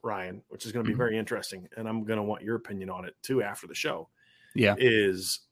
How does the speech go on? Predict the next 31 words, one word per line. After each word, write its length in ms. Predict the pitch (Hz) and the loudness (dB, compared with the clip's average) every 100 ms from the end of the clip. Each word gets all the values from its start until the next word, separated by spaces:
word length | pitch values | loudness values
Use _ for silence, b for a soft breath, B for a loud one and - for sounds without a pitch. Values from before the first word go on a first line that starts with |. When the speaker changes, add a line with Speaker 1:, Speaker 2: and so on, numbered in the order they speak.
| - | 0
Speaker 1:
we're 180 | 120 185 | 4 6
gonna 160 | 196 | 6
discuss 580 | 160 - 143 120 107 - | 2 0 4 4 4 0
which 360 | 123 190 - 208 | 4 4 4 -4
recruiting 420 | 190 175 160 139 | 2 4 4 2
class 340 | 127 117 107 | 0 0 0
is 140 | 113 110 | -4 0
more 220 | 131 156 | 4 4
important 420 | 143 - 147 - | 2 2 2 0
for 140 | - | 0
Notre 160 | 127 117 | 4 4
Dame 160 | 113 107 | 2 0
to 60 | |
really 680 | 101 113 143 139 131 127 - _ _ _ | -2 2 4 6 4 0 -6 _ _ _
maximize 880 | 123 123 131 123 143 120 110 110 104 | 0 4 4 2 0 2 2 0 -2
its 380 | 101 - - - _ _ _ _ _ _ _ - | -6 -4 -6 -8 _ _ _ _ _ _ _ -4
program. 640 | - 131 110 95 80 107 | 8 8 8 2 -6 0
Which, 340 | 127 175 - 170 | 4 4 2 8
which 280 | 180 190 | 8 8
class 300 | - 165 151 151 | 4 6 8 6
has 260 | 147 131 | 2 4
to 120 | 135 | 2
ha-, 200 | 127 127 | 2 2
be, 180 | 123 131 117 123 | 2 -2 -2 -2
be 360 | 131 131 120 120 _ _ _ _ - | 0 0 0 -6 _ _ _ _ -6
to 100 | 143 | 2
reach 240 | 151 151 | 4 4
its 100 | - | -2
full 160 | - 139 | 2 2
potential, 480 | 127 - 110 78 - | 2 -4 -4 -6 -10
twenty-three 680 | - 120 110 - 151 196 | -2 0 0 2 4 4